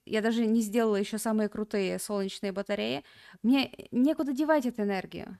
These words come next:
но там и версия другая. Вот и в этом вопрос. Эта сборка даже не собирает... Но смотри, Эндер Крипер,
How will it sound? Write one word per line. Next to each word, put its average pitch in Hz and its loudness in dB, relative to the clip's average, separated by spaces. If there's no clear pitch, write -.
но 208 -8
там 247 -2
и 254 0
версия 254 -4
другая. 170 -6
Вот 220 2
и 311 0
в 320 0
этом 226 2
вопрос. - -8
Эта 285 -2
сборка 294 -2
даже 262 -2
не 247 4
собирает... 247 -2
Но 233 0
смотри, 247 -2
Эндер 196 -4
Крипер, 170 -8